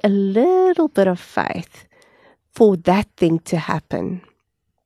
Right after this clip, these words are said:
And that is why the enemy will do anything to steal your faith, to lie to you.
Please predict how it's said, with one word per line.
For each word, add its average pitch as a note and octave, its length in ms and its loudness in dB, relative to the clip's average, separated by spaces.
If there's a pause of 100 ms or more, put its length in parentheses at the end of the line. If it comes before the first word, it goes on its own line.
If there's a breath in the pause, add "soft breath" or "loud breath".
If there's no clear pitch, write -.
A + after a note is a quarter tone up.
(800 loud breath)
And B3 160 2
that A3 140 2
is D4+ 200 0
why F#3+ 280 2
the - 180 -4
enemy G3 520 0 (360 loud breath)
will G#3+ 140 2
do G3+ 220 -2 (220)
anything B3+ 680 2
to - 140 -8
steal - 440 -6
your D3+ 140 -6
faith, - 720 -10 (340 soft breath)
to - 120 -2
lie G3 640 2
to - 160 -12
you. F#2+ 440 -8